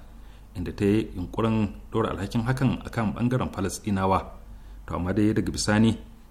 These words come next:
dukkanin dalilai sun tabbatar da cewa Isra'ila ce ta tafka wannan ta'asa, inda jaridar Haaretz ta Isra'ilan ta fitar da cikakken rahoto dangane da yadda aka yi wannan kisan gilla,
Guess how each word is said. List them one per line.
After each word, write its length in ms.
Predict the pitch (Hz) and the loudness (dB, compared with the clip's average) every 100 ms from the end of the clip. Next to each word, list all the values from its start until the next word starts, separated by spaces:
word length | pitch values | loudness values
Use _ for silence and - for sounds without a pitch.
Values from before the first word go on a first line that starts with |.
| - | -8
dukkanin 420 | - - 101 113 | -4 2 4 4
dalilai 440 | 113 95 87 101 107 | 4 2 2 2 2
sun 240 | 107 110 | 2 0
tabbatar 340 | 113 107 - 113 | 0 -2 -2 -2
da 80 | 123 | -2
cewa 420 | - 107 110 - | 0 2 2 -2
Isra'ila 460 | - - 101 107 95 | -6 -4 -2 -2 -2
ce 180 | - 110 | 0 0
ta 480 | - 110 107 - - - - | 2 4 4 0 -10 -16 -6
tafka 640 | 127 131 - 101 - - - | -4 -2 0 2 2 -4 0
wannan 400 | 110 107 92 78 | 2 4 2 -2
ta'asa, 540 | - 87 87 98 - - - - - - - | -6 -6 -2 0 0 -4 -18 -20 -20 -20 -14
inda 340 | 87 85 80 82 | -8 -6 -4 -4
jaridar 440 | 85 104 110 101 87 | 0 2 4 2 0
Haaretz 580 | 117 120 101 120 123 - | 0 0 2 2 0 -2
ta 300 | - 104 110 | 2 2 2
Isra'ilan 640 | - - 87 87 123 117 82 - - - - - | -2 -4 -2 0 4 4 2 -4 -20 -20 -18 -8
ta 120 | 95 | -4
fitar 220 | 107 117 | -2 -2
da 100 | 107 | -2
cikakken 400 | 90 - 107 - | -4 -4 -4 0
rahoto 320 | 117 101 120 117 | 0 2 0 0
dangane 360 | 85 80 104 117 | -2 -2 0 2
da 60 | |
yadda 180 | 113 - - | 0 -2 -4
aka 160 | - | 0
yi 20 | |
wannan 240 | 95 117 87 | 2 4 2
kisan 300 | - - 85 | -2 -2 -2
gilla, 300 | 98 95 82 | 2 4 2